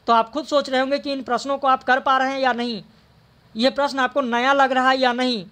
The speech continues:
भाई, हमारे यहाँ ऐसा नहीं कि घिसे पीटे वही पुराने जो पहले के प्रश्न हैं वही करा दिए जाएं। अब ऐसे प्रश्न नहीं आते हैं परीक्षा में, आप लोग खुद देख रहे हैं। भाई, साहित्य वही है तो बनाना प्रश्न वहीं से है,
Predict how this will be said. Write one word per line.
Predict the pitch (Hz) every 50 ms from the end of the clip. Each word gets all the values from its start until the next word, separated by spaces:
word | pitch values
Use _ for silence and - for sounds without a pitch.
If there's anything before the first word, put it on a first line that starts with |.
| _ _ _ _ _ _ _ _ _ _
भाई, | - 262
हमारे | 254 233 226 233 233 262 277
यहाँ | 277 269 262
ऐसा | 247 220 262 277
नहीं | 285 311 339 330
कि | 311 302
घिसे | 214 226 233 226 269 254
पीटे | 247 262 233 277
वही | 262 262 269
पुराने | - 269 247 233 240 262 262
जो | 262 247
पहले | - 247 233 247 254
के | - 269 247
प्रश्न | - 254 240 240 247
हैं | 269
वही | 262 247 226 240
करा | 233 - 240 233 226
दिए | 202 208 202 190 165
जाएं। | 170 165 165 - _ _ _ _ _ _ _ _ _ _ _ _ _ _ _ _ _ _ _ _ _ _ _ _ _ _ _ _ _ _ _ _ _ _ _ _ _ _ _ _ _ -
अब | 233 220
ऐसे | 240 226 220 - 285
प्रश्न | 285 277 277 262 -
नहीं | 269 262 254 269 269
आते | 247 247 240 269
हैं | 269 262
परीक्षा | 269 254 254 - - 269 277
में, | 285 277
आप | 254 233 233
लोग | 240 220 220
खुद | - 277 294
देख | 240 247 269 254 -
रहे | 262 254 247
हैं। | 240 269 330 381 - _ _ _ _ _ _ _ _ _ _ _ _ _ _ _ _ _ _ _ _ _ _ _ _ _ _ _ _ _ _ _ _ _ _ _ _ _ _ _ _ _ _ _ _ _ -
भाई, | 226 247
साहित्य | 247 - 247 233 233 294 - - 302
वही | 285 269 269 277 285
है | 294 294
तो | 294 311 277 262
बनाना | 226 196 180 226 226 233 247 247 254 277 302 294
प्रश्न | 294 302 294 240 269 285
वहीं | 269 269 285 330 359
से | - - 294 240
है, | 214 214 220